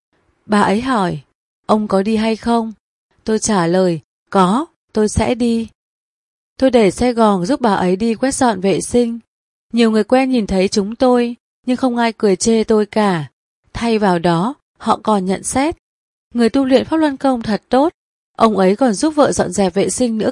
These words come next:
kìa." Một số phụ nữ còn bảo chồng ra xem và nói, "Ông nhìn kìa, người tu luyện Pháp Luân Công quả là người tốt,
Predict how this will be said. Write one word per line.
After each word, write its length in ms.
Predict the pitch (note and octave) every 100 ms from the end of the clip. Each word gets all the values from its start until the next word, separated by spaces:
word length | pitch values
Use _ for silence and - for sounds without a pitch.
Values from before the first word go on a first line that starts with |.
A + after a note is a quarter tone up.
| -
kìa." 360 | B3 A3 F#3 E3 _ _ _ _ _ _ _ _ -
Một 120 | A3+
số 220 | G#3 G#3+ G3
phụ 180 | C#4+
nữ 180 | G#3 - -
còn 160 | A#3
bảo 180 | G3 F3+
chồng 260 | - G3+ F3+
ra 200 | G#3+ A3+
xem 380 | - A#3+ G#3+
và 180 | G#3 F#3+
nói, 400 | E3+ F3 F3 A#3+ - _ _ _ _ -
"Ông 220 | B3+ A#3+
nhìn 200 | A#3 G3
kìa, 380 | - G#3 F#3+ E3+ _ _ _ -
người 160 | A#3 A3
tu 160 | C4
luyện 180 | B3+ A3
Pháp 120 | D4+
Luân 200 | D#4 C#4
Công 240 | C4+ C4+ B3
quả 200 | A3+ F3
là 200 | F3 F3+
người 260 | F#3 F3
tốt, 300 | - B3 D#4